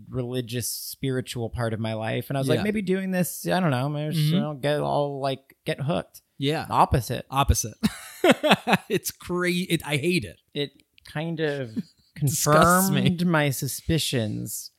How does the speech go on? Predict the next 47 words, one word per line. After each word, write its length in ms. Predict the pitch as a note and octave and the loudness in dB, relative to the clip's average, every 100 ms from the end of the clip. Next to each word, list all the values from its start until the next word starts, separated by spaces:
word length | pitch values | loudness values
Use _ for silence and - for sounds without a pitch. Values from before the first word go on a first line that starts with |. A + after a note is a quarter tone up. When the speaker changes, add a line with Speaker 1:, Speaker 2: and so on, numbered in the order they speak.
| _ _ _ - | _ _ _ -10
Speaker 2:
Yeah. 320 | A#2 B2 F#2+ - | -4 -4 -4 -6
Speaker 1:
that 260 | C3+ B2 A#2+ | -2 0 0
it's 380 | A#2 - - - _ _ _ _ | -2 -8 -16 -18 _ _ _ _
crazy. 440 | - E3 F3+ C#3+ B2+ | -6 0 0 2 0
I'm 200 | C#3+ D#3 | 2 0
still 340 | - B3 C#4+ | 2 2 2
waiting 320 | G#3 F3 D#3 | 0 0 -2
for 140 | - C3+ | -4 -4
Jesus. 600 | A#2+ G#2+ - - - - _ _ | -4 -6 -8 -16 -20 -20 _ _
Speaker 2:
Yeah, 220 | C3+ B2+ | 0 0
Jesus 400 | C3 F#3+ G#3+ G#3 | 2 2 2 0
might 220 | E3 D3 | 0 0
save 240 | - B2 G#2 | 0 0 0
us, 180 | F2+ - | -4 -2
and 100 | C3+ | 0
maybe 140 | C3+ | 0
we'll 140 | C3 | 0
be 140 | B2 B2+ | 0 0
good 200 | A#2+ A#2 | 0 -2
Christian 400 | - B2 - G#2+ | -2 -2 0 0
boys 280 | G2+ F#2 G2+ | 0 -2 -4
at 120 | A2 | -4
the 100 | G#2+ | -4
end 140 | G2 | -4
of 60 | F#2+ | -4
this. 260 | C#2+ - - | -8 -8 -4
Speaker 1:
Yeah, 240 | D#3 B2+ | -2 2
I 100 | C3 | 2
really 560 | D3 D#3 A3 A3+ G#3+ G3+ | 0 -2 -8 -6 -6 -4
just 260 | E3 - | -4 -2
am 80 | E3 | -4
feeling 280 | C#3+ D#3+ D3+ | -2 -2 -2
more 240 | C#3 C3+ C3+ | -2 -2 -2
and 80 | |
more 480 | B2+ B2 A#2+ A#2 A2 - _ _ _ _ _ | -4 -4 -4 -4 -6 -12 _ _ _ _ _
like 140 | C#3 C#3 | -4 0
I'm 120 | C#3 | 2
just 180 | C#3+ - | 0 0
getting 360 | C#3+ B2 A2 - _ _ - | -2 -2 -6 -12 _ _ -12
primed 800 | - D#3 D3 C#3 A#2 A2 G#2+ A2 _ | -2 0 2 0 -2 -2 -6 -12 _
Speaker 2:
For 260 | - A2+ | -8 -4
the 60 | G#2 | -4
Speaker 1:
to 40 | G2+ | 0
Speaker 2:
Jesus 400 | D#3 D3 C3 C3+ | 2 4 4 2
Speaker 1:
accept 280 | G2+ D3 A2 | 0 0 0
Speaker 2:
dude. 80 | G#2 | -2
Speaker 1:
Jesus. 600 | B2 G#2 G#2 G#2+ - | -2 -4 -6 -8 -10